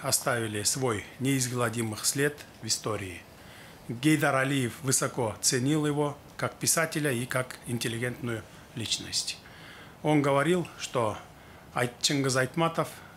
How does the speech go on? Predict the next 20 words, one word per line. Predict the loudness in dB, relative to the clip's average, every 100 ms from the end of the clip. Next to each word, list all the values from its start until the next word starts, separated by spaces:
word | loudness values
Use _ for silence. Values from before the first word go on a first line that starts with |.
| -4
подаривший | -2 2 2 4 2 2
замечательные | 0 2 2 2 0 0 -2
произведения | 0 0 2 0 2 2 0 -4 -10 -6
сокровищнице | 0 0 2 2 4 2 2 2 2 2 -2 -6
мировой | 0 2 4 4 2
литературы, | 0 0 0 0 0 0 0 -4 -12 -18 -4
является | 0 2 4 4 4 2 0 -2
гордостью | 0 0 2 -2 -2 -2
как | -2 -4 -2
Кыргызстана, | -4 0 0 2 2 0
так | -2 -2
и | -4 -6 -8 -18 -8
всего | 0 0 2 0 0 -6 -8
тюркского | -6 -4 -4 -2 -2
мира. | -2 -2 -4 -10 -14 -18 -20 -20 -20 -18 -18 -16 -16 -14 -4
Уважаемый | 2 4 4 2
Ильхам | 0 0 0
Гейдарович, | 0 2 2 2 0 -2 -2
э, | -6 -10 -10 -12 -2
ценим, | 4 6 6 4 0